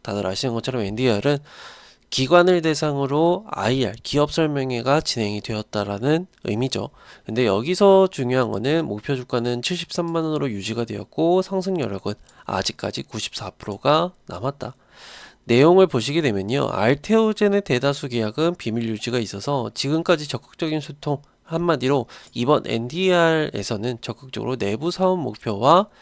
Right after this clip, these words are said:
임상 허가 일정, 그리고 추가 라이선스 아웃, 기술 이전에 대한 목표, 마일스톤 유입 내부 전망 및 이전 상장에 대한 이슈 소통하며 분위기 환기가 되었던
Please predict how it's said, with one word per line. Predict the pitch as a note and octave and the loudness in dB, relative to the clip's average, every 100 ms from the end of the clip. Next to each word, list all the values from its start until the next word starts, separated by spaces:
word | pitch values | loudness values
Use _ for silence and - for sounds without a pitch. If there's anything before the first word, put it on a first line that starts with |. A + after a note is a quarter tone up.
| _ | _
임상 | - G#2+ G#2+ A2+ | -8 -6 -6 -6
허가 | D#3 D#3+ D#3 - | -4 0 0 0
일정, | B2+ C3+ A#2+ B2+ _ - _ _ _ - | -6 -4 -6 -6 _ -20 _ _ _ -10
그리고 | G#2+ G#2 C#3+ E3+ G3+ G3 | -6 -4 2 6 6 4
추가 | - - C3+ _ _ - | -4 -4 -4 _ _ -4
라이선스 | G2+ A2+ B2+ - | -2 -2 -2 -4
아웃, | G2+ - _ - | -8 -12 _ -8
기술 | B2+ A#2 D3 | -4 -2 -2
이전에 | A#2+ B2 A#2+ | 0 0 0
대한 | A2+ A#2 A#2+ | 0 -2 -2
목표, | G#2+ A#2 - A2 _ _ _ - | -4 -4 -2 -4 _ _ _ 0
마일스톤 | G#2 B2+ - E3 C#3+ | 2 2 0 -2 -2
유입 | B2 C3 - | -2 -4 -4
내부 | G2+ A2+ A2+ A#2+ | -2 -2 -2 -4
전망 | - A#2 A2+ A#2+ A#2 | -6 -4 0 0 0
및 | E3+ F#3 - _ - _ - | 0 0 -6 _ -20 _ -8
이전 | A#2+ B2+ G#3+ A#3+ | 0 6 8 6
상장에 | G3 C3 G#2+ G2+ G2 _ _ _ _ G#2+ G#2 | 2 -2 -2 -2 -4 _ _ _ _ -4 -2
대한 | G#2 A#2 E3 - | 2 4 4 0
이슈 | A#2 - A#2+ G#2 C#3 | -8 -4 -2 -2 -8
소통하며 | - D#3 C#3 C#3 | -8 -2 0 0
분위기 | C#3+ A2 G#2+ C3+ D#3 | -4 -6 -6 -4 -4
환기가 | - G3+ G3 G#3 F#3 F#3 | -4 -6 -4 -4 0 0
되었던 | - F#2+ - D3+ | 0 -8 -4 -2